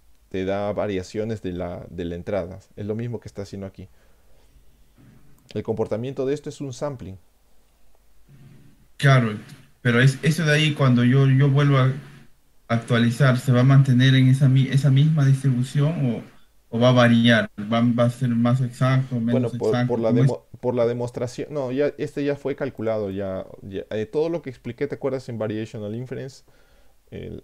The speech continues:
Speaker 1: la semana pasada,
Speaker 2: Sí.
Speaker 1: ellos llegan a la conclusión de que esto es lo mismo, al, a, con toda esa matemática, y al llegar a eso, pues, ahí dicen, ya, es lo mismo, entonces no hay problema si hago el sampling de esa forma.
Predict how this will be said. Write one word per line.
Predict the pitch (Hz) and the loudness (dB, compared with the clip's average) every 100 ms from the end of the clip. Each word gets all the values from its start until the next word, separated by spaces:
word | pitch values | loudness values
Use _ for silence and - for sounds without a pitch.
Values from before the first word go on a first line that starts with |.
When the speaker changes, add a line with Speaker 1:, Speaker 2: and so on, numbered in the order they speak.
| _ | _
Speaker 1:
la | 101 | -14
semana | 98 113 120 | -8 -6 -6
pasada, | 117 - 117 | -8 -6 -4
Speaker 2:
Sí. | 120 123 113 110 | -2 -4 -4 -6
Speaker 1:
ellos | 110 117 | -6 -4
llegan | 127 123 123 | -4 -4 -6
a | 131 117 | -8 -8
la | 113 | -8
conclusión | 117 110 - 131 | -10 -10 -10 -10
de | 127 | -8
que | - | -8
esto | 117 131 | -8 -6
es | 113 | -6
lo | |
mismo, | 104 104 95 - - _ - - - | -6 -8 -12 -18 -20 _ -20 -20 -10
al, | 85 95 92 - | -6 -6 -6 -10
a, | 90 64 - - - | -12 -10 -12 -14 -12
con | 107 | -8
toda | 110 107 | -2 -2
esa | 101 107 | -2 -6
matemática, | 101 98 107 107 - 85 | -8 -6 -6 -6 -8 -8
y | 92 | -6
al | 90 | -6
llegar | 98 104 110 | -4 -2 -2
a | 107 | -4
eso, | 113 156 175 - | -6 -10 -14 -18
pues, | - 90 - - _ _ - - _ | -16 -16 -18 -20 _ _ -20 -20 _
ahí | 87 90 98 95 | -10 -8 -6 -8
dicen, | 98 98 90 92 | -10 -12 -14 -12
ya, | - - - | -14 -14 -14
es | - 107 | -8 -6
lo | 113 | -6
mismo, | 131 135 | -8 -10
entonces | 113 110 110 | -10 -10 -8
no | 110 | -10
hay | |
problema | 104 110 110 110 | -8 -6 -6 -6
si | 110 | -8
hago | 107 104 | -6 -8
el | |
sampling | 95 104 95 98 | -8 -12 -10 -12
de | 90 | -12
esa | - | -14
forma. | - - 101 | -18 -18 -20